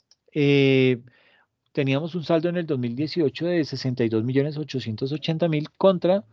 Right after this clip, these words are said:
el dos mil diecisiete, que era de cincuenta y cuatro millones ochocientos mil. Entonces, la diferencia es positiva en ocho millones ochenta mil. A nivel de proveedores,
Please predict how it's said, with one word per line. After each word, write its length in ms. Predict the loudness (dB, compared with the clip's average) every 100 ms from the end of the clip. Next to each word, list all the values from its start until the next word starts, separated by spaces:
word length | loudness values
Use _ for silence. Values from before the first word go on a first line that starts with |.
| _ -20 _ -6
el 140 | 0
dos 140 | 2 2
mil 180 | 0
diecisiete, 560 | 0 -4 -2 -2 0 -2
que 160 | 0 2
era 200 | 4 2
de 220 | -2 -6
cincuenta 500 | -8 -6 0 0 0
y 20 |
cuatro 260 | -2 -4 -2
millones 340 | -4 -4 -4
ochocientos 540 | -6 -8 -6 -6 -4 -6
mil. 200 | -6 -8
Entonces, 260 | -4 2
la 60 | 2
diferencia 400 | 2 2 0 -2
es 80 | -6
positiva 640 | -4 -2 -2 -2 2 4
en 100 | 4
ocho 220 | 0 -2 -2
millones 360 | 0 -2 -6
ochenta 400 | -8 -8 -6 -6
mil. 240 | -6 -10 -14 _ _ _ _ _ _ _ _ _ _ _ -20 _ _ _ _ 2
A 80 |
nivel 220 | 4 6 6
de 100 | 4
proveedores, 840 | 6 8 8 8 4 0 -12